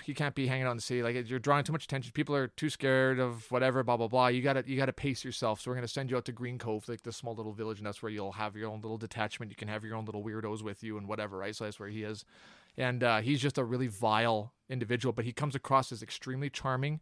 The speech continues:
He's a very nice guy. He'll, like, you know, talk really calmly and whatever, and basically twist words around and make you believe stuff,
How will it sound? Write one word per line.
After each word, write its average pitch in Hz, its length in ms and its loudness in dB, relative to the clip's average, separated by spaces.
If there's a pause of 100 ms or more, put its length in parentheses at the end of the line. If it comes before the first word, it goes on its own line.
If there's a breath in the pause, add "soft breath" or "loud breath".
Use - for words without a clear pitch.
(160)
He's 131 220 -4
a 120 60 -2
very 131 480 2
nice 127 260 0
guy. 123 460 4 (320 soft breath)
He'll, 127 320 0
like, 110 540 -6 (200)
you 143 80 -4
know, 120 140 0
talk 143 420 4
really 143 200 2
calmly 139 640 0
and 120 220 -8 (260 soft breath)
whatever, 139 420 8
and 131 140 2
basically 151 420 2
twist - 320 -4
words 139 220 0
around 127 300 0
and 123 60 -4
make 131 200 -4
you 120 40 -6
believe 120 380 -4
stuff, 160 340 0